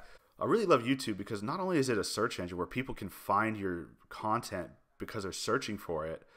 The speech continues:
or searching for, you know, something similar, like a song that you did a cover of. But there's also this recommendations right here. There's, like, recommendations down here on the sidebar,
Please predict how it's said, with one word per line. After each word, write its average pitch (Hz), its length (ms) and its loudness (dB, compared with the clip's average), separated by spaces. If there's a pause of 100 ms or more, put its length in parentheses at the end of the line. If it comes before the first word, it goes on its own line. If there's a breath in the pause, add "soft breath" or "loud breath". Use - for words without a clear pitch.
(160 soft breath)
or 92 80 -8
searching 110 320 0
for, 95 300 2
you 90 140 -6
know, 82 260 -8 (100)
something 95 300 -4
similar, 87 420 0
like 82 260 -4
a 78 280 -6 (300 soft breath)
song 101 260 2
that 90 100 -4
you 90 80 -6
did 90 100 -4
a 82 60 -6
cover 113 360 4
of. 85 200 -4 (340)
But 117 80 4
there's 135 180 8
also 147 400 6
this 110 420 2 (400)
recommendations 104 1000 4
right 80 160 -4
here. 95 200 -2
There's, 85 200 -4
like, 90 240 -6
recommendations 98 1000 0 (1080)
down 104 220 6
here 101 140 2
on 90 120 2
the 85 260 0
sidebar, 92 720 4